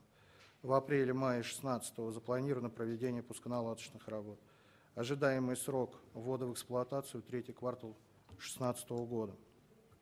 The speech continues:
А, райзерный блок предназначен для обеспечения технологических связей и приёма продукции с месторождения Кувыкина, то есть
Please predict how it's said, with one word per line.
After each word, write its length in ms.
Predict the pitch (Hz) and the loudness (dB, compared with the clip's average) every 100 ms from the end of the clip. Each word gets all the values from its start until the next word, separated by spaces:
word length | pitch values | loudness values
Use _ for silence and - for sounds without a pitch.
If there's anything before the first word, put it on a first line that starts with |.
| - - - - - - - - - - - - - - | -20 -20 -20 -20 -20 -20 -20 -20 -20 -20 -20 -20 -20 -12
А, 220 | - 127 | 2 6
райзерный 500 | 135 160 139 127 127 | 12 12 12 4 2
блок 300 | 123 123 110 | 4 4 2
предназначен 600 | - 123 143 135 147 - 131 | 0 4 4 6 6 4 2
для 100 | 131 | 2
обеспечения 640 | 131 - 131 - 127 123 | 2 0 0 2 2 2
технологических 800 | 117 - 135 131 123 - - 131 | -2 0 2 2 0 -2 -4 0
связей 380 | 175 180 143 135 | 6 6 6 0
и 40 | |
приёма 360 | 135 131 135 131 | 4 4 6 4
продукции 480 | 135 131 135 - 120 | 4 4 2 0 -2
с 100 | 135 | 0
месторождения 720 | 120 131 131 123 135 127 123 | -2 2 2 2 0 2 0
Кувыкина, 540 | - 139 175 151 120 | 2 4 4 4 -2
то 140 | 110 113 | -2 -8
есть 180 | - | -8